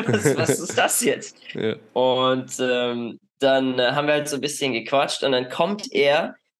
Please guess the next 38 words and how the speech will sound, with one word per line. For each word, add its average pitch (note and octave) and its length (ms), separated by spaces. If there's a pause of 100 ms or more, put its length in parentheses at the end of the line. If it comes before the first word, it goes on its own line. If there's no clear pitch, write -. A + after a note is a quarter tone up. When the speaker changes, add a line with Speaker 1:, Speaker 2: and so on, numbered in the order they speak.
(180)
Speaker 1:
aus C#3+ 300
genau D3+ 260
der D#3 180
Stadt, D3 280
in C3+ 80
der B2+ 120
ich C3+ 120
gerade, A#2+ 340
in B2+ 100
die B2 100
ich C3+ 60
gerade B2 220
gezogen A2+ 420
bin. F#2+ 120
Ist G#2+ 180
keine E3+ 280
große C#3+ 320
Stadt, F2+ 320
so, F2 260
ne? E3+ 320
Also C#3 240
schon, E3 380
schon F#3 340
gut E3 200
random. A#2+ 500 (420)
Dazu E3+ 300
kommt, E3+ 260
dass D#3 140
er D3 60
so C#3 80
einen C3 80
schwarzen D#3+ 500
Pulli E3+ 320
anhatte A#2+ 640
mit - 180
einem B2+ 120
Drachen D3 400
drauf, B2+ 400